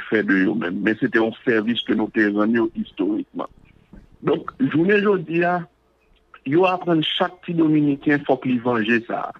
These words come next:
Sa rete nan tèt yo, e ke yo gen sa kòm objektif. Donk, y ap chèche chak sa ki te a ka sèvi yo kòm pretèks pou yo akile Ayisyen, pou yo fè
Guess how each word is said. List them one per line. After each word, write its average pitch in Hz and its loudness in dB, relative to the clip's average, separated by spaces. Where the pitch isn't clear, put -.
Sa 139 0
rete 139 0
nan 117 0
tèt 127 -2
yo, 143 2
e 139 -10
ke 135 2
yo 131 4
gen 131 0
sa 123 -2
kòm 110 2
objektif. 107 -2
Donk, 139 -2
y 123 0
ap 135 -2
chèche 147 0
chak - -6
sa 147 -2
ki 139 -10
te 147 0
a 131 0
ka 123 -2
sèvi 117 0
yo 120 2
kòm 113 2
pretèks 127 -2
pou 120 2
yo 120 4
akile 117 0
Ayisyen, 101 0
pou 107 -4
yo 104 2
fè 107 0